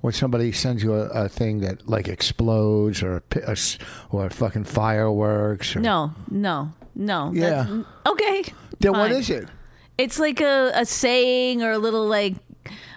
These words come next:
Speaker 2: uh, you know, thing that gets passed around, like a little joke on, on, on a poster.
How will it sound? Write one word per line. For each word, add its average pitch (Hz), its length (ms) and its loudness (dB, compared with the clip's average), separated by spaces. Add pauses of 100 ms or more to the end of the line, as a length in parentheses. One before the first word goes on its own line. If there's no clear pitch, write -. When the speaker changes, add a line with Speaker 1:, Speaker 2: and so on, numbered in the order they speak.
(120)
Speaker 2:
uh, 180 840 0
you 208 160 -4
know, 175 260 -2
thing 214 300 0
that 208 80 0
gets 190 200 -2
passed 202 340 0
around, 196 160 0
like 196 120 -2
a 190 40 0
little 190 140 0
joke 190 720 -4 (320)
on, 175 160 -2
on, 175 360 -2
on 180 160 0
a 165 80 0
poster. 196 800 -4